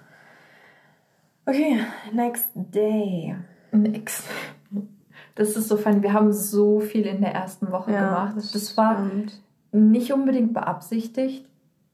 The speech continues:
Speaker 2: Wir hatten halt unsere Liste mit Sachen, die wir machen wollten unbedingt. Und es hat sich halt voll oft ergeben, dass Sachen irgendwie nebeneinander waren oder so. Und dann waren wir so, hey, hast du Bock? Und dann sind wir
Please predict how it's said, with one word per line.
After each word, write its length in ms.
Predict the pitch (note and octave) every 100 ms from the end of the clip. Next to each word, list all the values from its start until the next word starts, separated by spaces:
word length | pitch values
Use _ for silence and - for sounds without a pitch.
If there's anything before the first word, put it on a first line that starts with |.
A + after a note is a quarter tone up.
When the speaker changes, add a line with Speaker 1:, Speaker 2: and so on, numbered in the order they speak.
| _ _ -
Speaker 2:
Wir 140 | G3+
hatten 260 | C4 D#4 D4
halt 140 | C#4
unsere 300 | G#3 G#3 G3+
Liste 400 | F#3+ F3+ - -
mit 160 | A3+ A3+
Sachen, 280 | G3 - G3+
die 140 | F#3
wir 200 | E3+ E3+ - _ -
machen 400 | G3 - F#3 E3+
wollten 340 | D#3+ - G#3+
unbedingt. 540 | A3+ A#3 A#3+ B3 C4+ - - _ _ _ _ _ _ _ _ _ _ _
Und 360 | A3+ A#3+ A3 - - - A3+ -
es 160 | A3+ A3+
hat 120 | B3+
sich 160 | A#3+ A#3+
halt 120 | A3+
voll 180 | A3+ G#3
oft 180 | G#3+ -
ergeben, 480 | G3+ G3+ G#3+ A3 G3+
dass 160 | G3+
Sachen 640 | G3 G3+ G#3 G3 G3 G#3+ -
irgendwie 320 | G3+ - G3
nebeneinander 720 | F#3 G3 F3+ E3+ E3 G3 G3+
waren 320 | G#3+ G#3+ A3
oder 180 | G#3+ G#3+
so. 180 | G#3 G#3+
Und 240 | G#3+ G3+
dann 260 | G3 G3 - - G#3+ - G3+ G3+ -
waren 240 | F#3+ F#3+ G3
wir 60 |
so, 400 | F#3+ F#3+ - - _
hey, 120 | - -
hast 220 | E3+ -
du 80 | D3
Bock? 420 | D#3+ F#3+ - - _ _ -
Und 140 | F3
dann 280 | F3+ E3 - - _ _ _
sind 240 | - F3+
wir 80 | F3